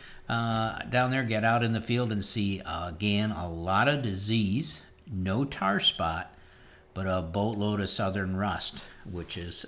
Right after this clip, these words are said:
uh, again, a southern disease that we're fighting this year. Um, but again, didn't see any tar spot, <laughs> did see a lot of good-looking corn and beans down there as well.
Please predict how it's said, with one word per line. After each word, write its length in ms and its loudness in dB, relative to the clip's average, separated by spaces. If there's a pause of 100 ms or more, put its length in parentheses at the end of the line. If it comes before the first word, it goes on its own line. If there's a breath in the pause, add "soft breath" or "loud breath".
uh, 320 -10 (140)
again, 400 -4
a 40 -4
southern 380 -2
disease 460 2
that 100 -6
we're 160 4
fighting 400 -6
this 220 -8
year. 220 -10 (640 loud breath)
Um, 380 -4 (200 loud breath)
but 420 -4 (120)
again, 400 0 (360 loud breath)
didn't 280 2
see 240 0
any 160 -2
tar 240 0
spot, 520 -2
<laughs> 60 -20
did 260 -4
see 260 -2
a 80 -6
lot 500 -2
of 100 -2
good-looking 500 -2
corn 520 -6
and 260 -2
beans 300 0
down 240 0
there 160 0
as 100 -6
well. 340 -2